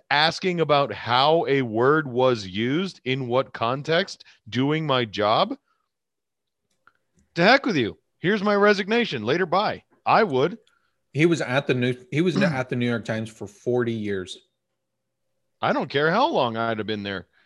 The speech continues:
Speaker 1: If that's what I, I'd have left too.
Speaker 2: I mean, this is, this is, this is just, this is just ridiculousness. We have reached a point with cancel culture and everything.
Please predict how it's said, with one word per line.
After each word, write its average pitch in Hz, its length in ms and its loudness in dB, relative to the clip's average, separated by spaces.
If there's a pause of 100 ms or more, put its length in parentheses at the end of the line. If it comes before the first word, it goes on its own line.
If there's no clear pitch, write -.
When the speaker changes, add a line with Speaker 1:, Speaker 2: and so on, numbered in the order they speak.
Speaker 1:
If 110 160 -6
that's 143 220 0
what 151 140 0
I, 135 160 2
I'd 123 180 0
have 165 80 -2
left 143 260 0
too. 208 280 -4 (380)
Speaker 2:
I 131 60 -4
mean, 135 280 0
this 127 220 -2
is, 117 220 -6 (840)
this 175 200 2
is, 160 240 -4
this 156 240 -4
is 160 140 -4
just, 143 360 -4 (640)
this 147 360 -8
is 127 120 -8
just 127 200 -2
ridiculousness. 107 680 -4
We 135 140 -2
have 127 180 -6
reached 120 300 -6
a 110 40 -6
point 101 380 -10
with 101 220 -8
cancel 104 320 -8
culture 101 360 -10
and 92 140 -12
everything. 98 220 -12